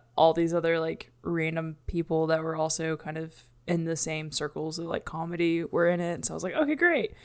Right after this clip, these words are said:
And then it's, like, super depressing and he's, he's just depressed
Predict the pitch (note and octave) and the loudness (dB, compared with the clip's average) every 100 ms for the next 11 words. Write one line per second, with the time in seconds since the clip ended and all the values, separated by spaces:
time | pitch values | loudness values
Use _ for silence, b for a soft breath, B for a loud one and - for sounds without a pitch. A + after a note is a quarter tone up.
0 | b b b b b G#3 A3 G#3 G3 F#3 | b b b b b 8 8 8 6 4
1 | - F#3 F#3 F#3 E3+ E3 F3+ F3 E3+ E3+ | 2 0 2 0 0 0 0 -2 0 0
2 | D#3+ D#3+ _ - F#3+ F3 E3 - - _ | -2 -8 _ -10 -4 0 0 -2 -6 _
3 | _ _ _ F#3+ E3+ - - - - - | _ _ _ 4 6 4 0 -4 -16 -20
4 | _ _ _ _ _ _ - F#3 - F3 | _ _ _ _ _ _ 2 4 6 6
5 | E3+ - - - | 6 2 0 -4